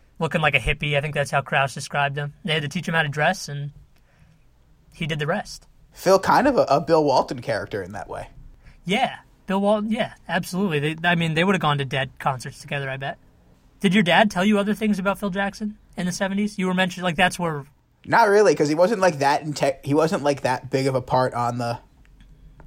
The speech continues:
Speaker 2: of those
Speaker 1: You were
Speaker 2: Knicks
Speaker 1: about to say
Speaker 2: teams.
Speaker 1: integral. Side note for the listeners, I love the way Hornick says integral.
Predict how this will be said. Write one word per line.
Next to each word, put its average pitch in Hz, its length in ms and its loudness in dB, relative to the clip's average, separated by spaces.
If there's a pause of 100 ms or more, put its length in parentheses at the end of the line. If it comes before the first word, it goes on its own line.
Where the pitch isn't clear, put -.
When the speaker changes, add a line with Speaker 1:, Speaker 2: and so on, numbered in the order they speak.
(200)
Speaker 2:
of 123 240 -4
those 127 200 0
Speaker 1:
You 180 80 0
were 180 40 4
Speaker 2:
Knicks 180 100 6
Speaker 1:
about 160 40 2
to 147 80 2
say 160 140 2
Speaker 2:
teams. 151 100 -2
Speaker 1:
integral. 139 480 0 (300)
Side 160 280 2
note 147 140 -4
for 151 80 -8
the 143 80 -6
listeners, 147 360 -6
I 139 300 -2 (340)
love 147 260 0
the 147 80 -2
way 147 120 0
Hornick 143 300 -4
says 147 180 -4
integral. 151 500 -6